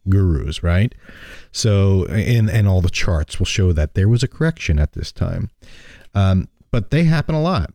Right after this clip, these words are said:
Corrections actually happen quite a lot. And so what I wanna do is talk about it in context. I'm gonna use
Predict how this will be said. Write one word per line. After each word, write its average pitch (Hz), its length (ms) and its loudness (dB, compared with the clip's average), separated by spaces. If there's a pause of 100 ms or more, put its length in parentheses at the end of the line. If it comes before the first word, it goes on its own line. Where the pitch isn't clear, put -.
(100)
Corrections 151 880 -2
actually 107 460 -2
happen 82 560 -2
quite - 540 0 (100)
a 98 80 0
lot. 80 360 -2
And 90 180 0
so 104 160 0
what 104 160 2
I 110 60 4
wanna 113 200 4
do 107 260 2
is 92 160 0
talk - 300 -2
about 92 240 2
it 78 120 0
in 85 120 2
context. 85 640 0
I'm 95 100 2
gonna 113 140 4
use 98 420 2